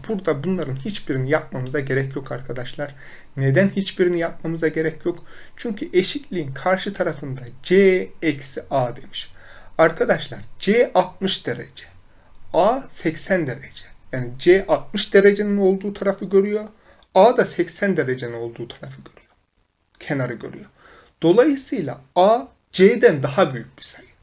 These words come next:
Çünkü A daha büyük bir yeri görüyor. Dolayısıyla A C'den daha büyük bir sayı. E, küçük sayıdan, şuna küçük yazayım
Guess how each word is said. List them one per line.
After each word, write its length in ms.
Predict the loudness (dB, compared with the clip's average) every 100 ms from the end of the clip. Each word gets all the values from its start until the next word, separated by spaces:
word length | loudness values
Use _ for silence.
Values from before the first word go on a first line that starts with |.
| -20 -16 -14 -14 -10
Çünkü 320 | -8 -6 -6 2
A 240 | 2 2
daha 260 | 2 2 2
büyük 240 | -4 -6
bir 60 | -6
yeri 240 | -6 -6
görüyor. 260 | -6 -6 -4
Dolayısıyla 560 | -2 0 0 0 -4 -4 0
A 220 | 0 0 -12 _ _ -4
C'den 400 | 4 4 4 0
daha 240 | 2 2 0
büyük 240 | -8 -10
bir 60 | -14
sayı. 220 | -12 -16 -20 _ -20 -20 _
E, 160 | 2 2 -2 -16 -14
küçük 320 | -12 -2 -2 0
sayıdan, 520 | 2 2 2 -2 -4 -16 -16 -14 -12 -12 -10
şuna 200 | -8 -8
küçük 300 | -8 -10 -8
yazayım 360 | -8 -8 -10